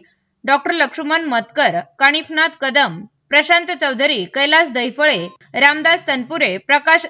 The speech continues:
देवकाते, बाजीराव जगदाळे, उषा हुके, रावसाहेब पंडित, रमेश भक्त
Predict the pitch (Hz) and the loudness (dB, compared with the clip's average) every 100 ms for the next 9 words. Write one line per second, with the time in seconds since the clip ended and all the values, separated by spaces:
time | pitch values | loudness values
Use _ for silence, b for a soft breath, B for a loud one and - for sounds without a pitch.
0 | 233 247 240 294 302 190 196 247 247 311 | -4 -4 0 0 2 -2 0 0 2 2
1 | 320 311 254 208 285 262 180 226 269 - | 2 2 -2 2 2 2 -2 -8 -6 0
2 | 330 262 240 320 233 185 b b b 262 | 0 0 -4 -2 -2 -4 b b b 0
3 | 294 302 330 330 - 269 294 214 - 240 | 0 2 2 2 0 -4 -2 -4 -4 -2
4 | 294 311 330 247 285 240 - | 0 0 -4 -6 -8 -6 0